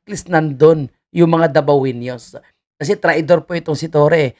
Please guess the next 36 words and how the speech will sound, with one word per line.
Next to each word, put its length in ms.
Eh, 160
yung 100
mga 240
ganitong 300
klaseng 560
paghahamon, 800
hindi 240
natin 340
dapat 320
pagkatiwalaan 760
yan. 140
Kaya 100
sabi 240
ko 140
nga, 100
nahulog 540
po 160
siya 320
sa 160
bitag 320
ni 80
Mayor 260
Baste 380
dahil 260
nagpapakita 680
lang 160
ng 240
pagiging 480
mababaw 640
niya 240
at 240
mahinang 480
nilalang 480
itong 160
si 160
Torre. 320